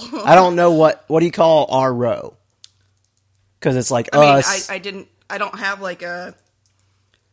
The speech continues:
Speaker 1: a famous Hollywoody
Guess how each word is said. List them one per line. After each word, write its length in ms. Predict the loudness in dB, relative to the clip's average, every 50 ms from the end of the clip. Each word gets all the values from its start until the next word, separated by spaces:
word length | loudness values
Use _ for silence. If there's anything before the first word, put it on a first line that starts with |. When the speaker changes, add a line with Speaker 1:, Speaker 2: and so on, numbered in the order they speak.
| _ _ _ -16
Speaker 1:
a 80 | -16 -16 _ _ _ _ _ _ _ _ _ _ _
famous 460 | -10 -8 -8 -8 -10 -10 -12 -12 -12 -12
Hollywoody 920 | -10 -8 -8 -8 -8 -12 -14 -14 -14 -14 -16 -18 -20 -20 -20 -20 -20